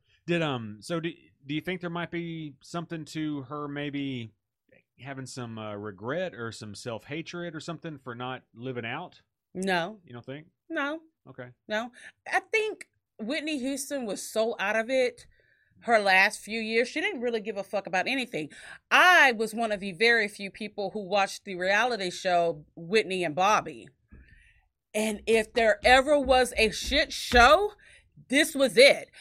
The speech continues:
Speaker 2: A lot of people don't even remember that they had a show. It was on for about two seasons.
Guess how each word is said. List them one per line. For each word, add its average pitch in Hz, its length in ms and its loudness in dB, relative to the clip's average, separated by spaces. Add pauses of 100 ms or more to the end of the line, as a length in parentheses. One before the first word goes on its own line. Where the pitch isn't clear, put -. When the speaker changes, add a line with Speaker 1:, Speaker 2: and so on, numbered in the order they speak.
(140)
Speaker 2:
A 214 80 2
lot 277 220 4
of 494 60 0
people 370 200 -4
don't 269 180 -4
even 220 120 0
remember 226 360 -2
that - 160 -6
they 160 100 -2
had 202 240 0
a 202 40 -2
show. 180 320 -2 (120)
It 220 100 -2
was 214 160 -4
on 254 200 -4
for 240 400 2
about 208 580 0
two 330 260 -4
seasons. 185 720 -4